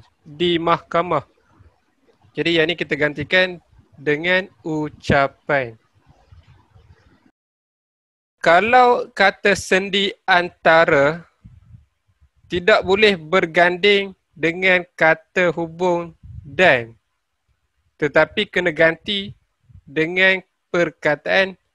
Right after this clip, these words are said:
dengan. Sukaneka antara guru-guru dengan kaki tangan pejabat pun berlangsung.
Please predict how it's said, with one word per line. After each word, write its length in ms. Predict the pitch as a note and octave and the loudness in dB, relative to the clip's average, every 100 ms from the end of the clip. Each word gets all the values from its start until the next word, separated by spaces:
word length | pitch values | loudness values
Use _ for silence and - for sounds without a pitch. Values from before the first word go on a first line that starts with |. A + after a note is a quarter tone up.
| _ _ _ | _ _ _
dengan. 960 | - C3 D#3 D#3 D#3 D3+ D3+ C#3+ A#2 A2 - _ _ _ _ _ _ _ _ _ _ _ _ _ _ _ _ _ _ _ _ _ _ _ _ _ _ _ _ _ _ _ | -20 -4 0 2 2 0 0 -2 -2 -10 -20 _ _ _ _ _ _ _ _ _ _ _ _ _ _ _ _ _ _ _ _ _ _ _ _ _ _ _ _ _ _ _
Sukaneka 1040 | - - D3+ - D#3 D#3+ D3+ G3+ A3 A3+ - - | -16 -10 -8 0 2 0 0 2 4 2 -2 0
antara 640 | D#3 D#3+ D#3+ D#3 F3+ F#3 | 0 2 2 4 4 0
guru-guru 960 | D3+ D#3 F#3 G#3+ G3 D#3 D#3 F3+ A#3 A3 _ | -4 -2 -2 0 -4 -4 -4 -4 -4 -8 _
dengan 880 | _ C3 C3+ D#3+ C#3+ C3+ E3+ E3 C3+ | _ -6 0 2 2 0 -2 -2 -4
kaki 480 | - C#3+ - D#3 C#3+ | -4 -4 -4 -12 -4
tangan 480 | D3 C#3+ E3 G#3 G#3+ _ _ _ _ | -2 -2 -2 -6 -8 _ _ _ _
pejabat 640 | E3+ D3+ C#3 D3 D#3 D#3 - - | -6 -4 0 0 0 -2 -2 -8
pun 240 | G3 A3+ _ - | -8 -8 _ -18
berlangsung. 1040 | C3+ D3+ D3 C#3 C#3 C3 - D3 A#2 | -4 -2 -2 -2 -2 -4 -8 -8 -10